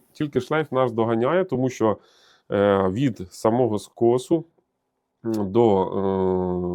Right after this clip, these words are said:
е, датчиків надходить зерно на кожному комбайні по-різному. В даному випадку у нас виставлено дванадцять секунд. Дванадцять секунд, е, це ми засікаємо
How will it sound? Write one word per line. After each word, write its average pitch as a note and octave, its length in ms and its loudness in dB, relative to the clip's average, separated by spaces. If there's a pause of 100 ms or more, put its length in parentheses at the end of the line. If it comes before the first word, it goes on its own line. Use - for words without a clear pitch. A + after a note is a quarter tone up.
(340)
е, F#2+ 40 -10
датчиків D3+ 580 2
надходить C#3 480 -2
зерно A2 440 0 (340)
на G2+ 80 0
кожному C3 360 -2
комбайні A#2 400 0
по-різному. C#3+ 540 -2
В G#2+ 40 -4
даному C#3+ 260 0
випадку C3 380 -2
у - 20 -2
нас A2+ 160 0
виставлено A#2+ 520 0
дванадцять A2+ 520 -2
секунд. F2+ 380 -6 (580)
Дванадцять C3+ 460 -2
секунд, F#3 520 -2
е, C3+ 360 0
це B2 180 2
ми A#2 320 2
засікаємо A#2+ 840 2